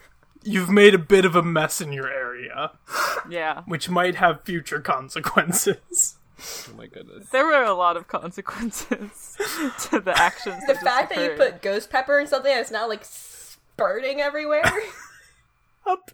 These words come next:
Speaker 2: now is Holland.
Speaker 4: Okay, so for my next thing, um, so I have my spaghetti. It's mixed with its pineapple,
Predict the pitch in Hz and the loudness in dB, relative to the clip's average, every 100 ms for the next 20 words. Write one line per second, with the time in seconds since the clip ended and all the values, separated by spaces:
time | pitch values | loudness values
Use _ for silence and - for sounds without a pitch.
0 | - 453 453 440 415 - 440 339 370 381 | -8 -4 -4 -4 -6 -4 0 0 0 -6
1 | 392 427 - _ _ _ _ _ _ _ | -12 -14 -16 _ _ _ _ _ _ _
2 | _ _ _ _ - 135 151 123 117 - | _ _ _ _ -4 0 4 4 2 -6
3 | _ _ 127 - 147 127 113 117 _ _ | _ _ -20 -6 0 2 2 -4 _ _
4 | _ _ - _ - 131 123 120 120 131 | _ _ -20 _ -10 -6 0 0 2 0
5 | 139 - 113 98 92 92 - _ _ 127 | 0 -2 0 0 -4 -12 -20 _ _ -6
6 | 123 127 120 120 131 139 - 143 120 107 | -6 -2 4 4 6 4 4 2 4 4
7 | 110 104 - 113 117 - 120 113 110 110 | 2 -2 -4 -2 -2 -2 0 0 2 -2
8 | - - - - 110 113 113 113 123 120 | -4 -16 -20 -6 -4 0 -2 -2 -2 0
9 | 117 | 0